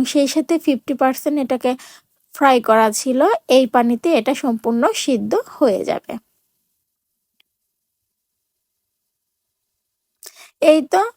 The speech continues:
এটা অনেকটা কষানো ভাব চলে এসেছে এবং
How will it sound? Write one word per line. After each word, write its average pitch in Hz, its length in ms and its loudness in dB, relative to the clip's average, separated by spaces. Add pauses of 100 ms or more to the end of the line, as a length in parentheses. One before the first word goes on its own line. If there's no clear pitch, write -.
(680)
এটা 262 220 4 (240)
অনেকটা 269 460 0
কষানো 285 440 0
ভাব 254 220 -4 (100)
চলে 240 300 0
এসেছে 233 380 -4
এবং 339 180 4